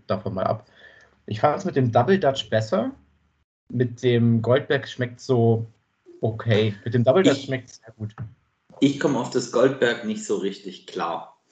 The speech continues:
Speaker 2: Oder kam nicht drauf klar und deswegen habe ich auch nie mehr welche eingekauft. Also ich
Speaker 1: Mhm.
Speaker 2: bin da leider so dann, dass ich sage, ja, hm,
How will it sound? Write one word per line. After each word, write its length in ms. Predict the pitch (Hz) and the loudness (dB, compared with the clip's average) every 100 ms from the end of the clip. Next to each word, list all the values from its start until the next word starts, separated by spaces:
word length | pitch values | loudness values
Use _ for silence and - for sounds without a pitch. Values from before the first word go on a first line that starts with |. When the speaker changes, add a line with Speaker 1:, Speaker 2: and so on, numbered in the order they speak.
| - - _ _ _ - | -20 -20 _ _ _ -6
Speaker 2:
Oder 200 | 107 95 | -4 -4
kam 340 | - 104 135 | -6 -4 -2
nicht 280 | 151 - - | -2 -6 -6
drauf 240 | 139 - | -6 -6
klar 180 | - 139 | -4 -4
und 80 | 127 | -2
deswegen 300 | 113 123 113 | -4 -4 -4
habe 120 | 107 | -4
ich 60 | 110 | -6
auch 140 | 98 | -4
nie 160 | 110 117 | -4 -2
mehr 220 | 110 104 | 0 -2
welche 240 | 101 - | -4 -6
eingekauft. 720 | 95 92 92 92 - - _ - - | -8 -4 -4 -6 -14 -20 _ -20 -8
Also 140 | 90 | -4
ich 80 | 101 | -2
Speaker 1:
Mhm. 40 | 113 | -2
Speaker 2:
bin 120 | 107 | -2
da 100 | 98 | -4
leider 500 | 95 107 113 98 - - | -4 -2 -2 -4 -8 -16
so 180 | - 101 | -6 -6
dann, 140 | 98 98 | -4 -4
dass 140 | 95 | -6
ich 120 | 98 | -6
sage, 200 | - 82 - | -10 -12 -12
ja, 280 | 78 78 76 | -16 -16 -16
hm, 280 | 76 82 | -20 -20